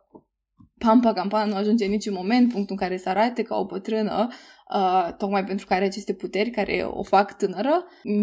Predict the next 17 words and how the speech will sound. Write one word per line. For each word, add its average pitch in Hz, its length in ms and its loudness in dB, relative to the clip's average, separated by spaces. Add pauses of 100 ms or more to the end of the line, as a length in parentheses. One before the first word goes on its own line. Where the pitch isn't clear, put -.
(240)
mie 214 200 0
mi 220 80 2
se 240 140 -6
pare 269 220 2
că 208 420 -2 (180)
se - 200 -8
potrivește 220 440 -2
cu - 100 -4
acest 196 300 -6
trope, - 460 -10
cum 190 200 -8
că 175 100 -6
ea 190 200 2
este 180 480 -2 (200)
<laughs> - 340 2
demnă 208 300 4
de 175 360 -6